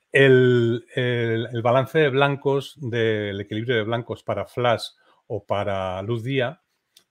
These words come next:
¿qué ocurre? Eh, si tenemos un balance de blancos automático, la cámara va a hacer una lectura de la escena y va a corregir el equilibrio de blancos en función de,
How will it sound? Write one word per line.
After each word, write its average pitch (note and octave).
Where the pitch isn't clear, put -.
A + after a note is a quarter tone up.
¿qué D#3+
ocurre? A2+
Eh, A2
si -
tenemos C3
un D#3
balance D3+
de C3
blancos C3+
automático, B2
la G#2+
cámara C3+
va B2+
a -
hacer C3
una C3
lectura B2
de G#2+
la F#2
escena C#3+
y G#2+
va A2
a A2+
corregir A2+
el G#2+
equilibrio G#2+
de A2
blancos A2+
en G#2+
función G2
de, F#2+